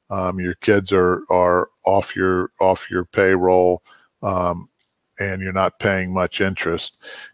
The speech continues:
and you're making a big salary. So at that point, yeah, maybe that's, that's the time to have a traditional account, especially if you're gonna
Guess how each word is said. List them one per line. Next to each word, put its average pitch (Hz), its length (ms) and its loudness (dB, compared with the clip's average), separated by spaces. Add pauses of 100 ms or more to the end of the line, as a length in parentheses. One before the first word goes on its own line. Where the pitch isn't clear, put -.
and 98 200 -6
you're 90 240 -8 (200)
making 95 320 -2
a 92 40 -4
big 95 320 0
salary. 92 640 4
So 98 440 2 (260)
at - 140 0
that 135 240 4
point, 127 280 0
yeah, 113 240 2
maybe 110 360 0
that's, 104 500 0
that's 104 380 -2
the 95 120 -8
time 95 420 -2
to 90 120 -4
have 90 280 0
a 85 80 -4
traditional 90 680 -6
account, 90 500 -4 (300)
especially 113 520 -6
if 101 120 -6
you're 95 140 -4
gonna 98 380 -2